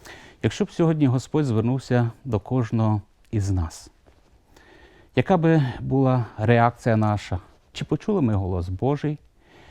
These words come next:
І як ми би діяли? Якщо ми розглядаємо життя Ісуса Христа, то ми знаходимо на сторінках Божого Слова, що Він мав особливу вістку для людей. І ця вістка мала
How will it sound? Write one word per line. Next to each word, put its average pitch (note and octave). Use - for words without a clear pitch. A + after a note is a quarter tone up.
І A#2+
як F3+
ми C#3
би A2
діяли? F2
Якщо G#3+
ми F3
розглядаємо C3+
життя B2
Ісуса C3+
Христа, A2+
то -
ми A#2+
знаходимо B2+
на A#2
сторінках A#2+
Божого A2
Слова, D3+
що C3+
Він D#3+
мав D#3
особливу C#3+
вістку C3
для G2+
людей. F#2
І D3
ця F3+
вістка D#3
мала D#3